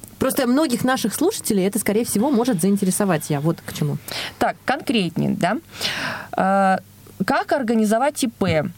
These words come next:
Speaker 2: Что для этого нужно? Где какие, с чего начать? Куда пойти? То есть вот всегда были вот эти вопросы у нас, да? А, и когда мы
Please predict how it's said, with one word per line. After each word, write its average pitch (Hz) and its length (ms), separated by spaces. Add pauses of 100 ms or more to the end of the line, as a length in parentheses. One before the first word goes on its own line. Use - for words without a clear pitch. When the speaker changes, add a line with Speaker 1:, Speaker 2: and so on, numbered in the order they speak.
Speaker 2:
Что - 260
для 285 200
этого 285 300
нужно? 196 500
Где 185 320
какие, 269 600
с 233 140
чего 233 280
начать? 277 760
Куда 202 280
пойти? 269 640
То 170 80
есть 160 140
вот 165 100
всегда 233 500
были 185 280
вот 202 180
эти 202 200
вопросы 226 500
у 190 80
нас, 160 200
да? 208 220 (600)
А, 180 260 (480)
и 277 480 (720)
когда 208 540 (220)
мы 190 320